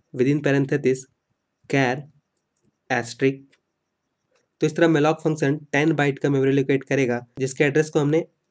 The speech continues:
पॉइंटर एसटीआर में स्टोर किया। Now अगर मेमोरी लोकेट नहीं होता है तो इसके लिए हम एक if कंडीशन लगा देते हैं, अगर एसटीआर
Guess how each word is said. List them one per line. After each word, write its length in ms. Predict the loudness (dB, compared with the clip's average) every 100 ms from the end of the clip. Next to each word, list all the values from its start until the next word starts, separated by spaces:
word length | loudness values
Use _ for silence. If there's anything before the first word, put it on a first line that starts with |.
| -2
पॉइंटर 420 | 0 2 0 -2 -2
एसटीआर 380 | -4 0 0 0
में 80 |
स्टोर 220 | -2 -4 -4
किया। 180 | -6 -8 -10 -4
Now 240 | 0 0 -2 _ _ _ _ -2
अगर 360 | 0 2 0 -2 _ -6
मेमोरी 260 | 0 2 2
लोकेट 320 | 2 0 0
नहीं 180 | 0 2
होता 220 | 0 -2
है 60 | -4
तो 100 | -4
इसके 180 | -4 -2
लिए 80 |
हम 100 | 0
एक 120 | -2 -4 -10
if 100 | -2
कंडीशन 300 | 0 0 0
लगा 200 | -2 0
देते 240 | -2 0
हैं, 200 | -2 -2 -8 _ _ _
अगर 240 | -6 -6 -6 -6
एसटीआर 560 | -6 -2 0 0 -2